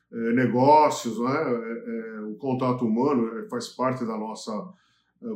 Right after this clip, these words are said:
cultura. E teremos também, é, o evento transmitido, é, através dos computadores, das nossas mídias sociais, né?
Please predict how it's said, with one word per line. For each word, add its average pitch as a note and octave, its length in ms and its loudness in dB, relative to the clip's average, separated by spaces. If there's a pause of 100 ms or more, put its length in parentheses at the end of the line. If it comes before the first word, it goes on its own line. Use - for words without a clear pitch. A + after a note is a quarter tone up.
cultura. B2 580 2 (180)
E D3 120 -2
teremos F3+ 520 6
também, C#3 480 2 (380)
é, B2 80 -6 (680)
o C3+ 100 6
evento C3+ 400 4
transmitido, C#3 1120 2 (320)
é, B2 220 -2
através C3 340 2
dos C3+ 180 -6
computadores, C#3+ 680 4
das A#2 80 0
nossas A#2+ 400 -2
mídias C3+ 300 4
sociais, G2+ 580 -4
né? A#2+ 220 -6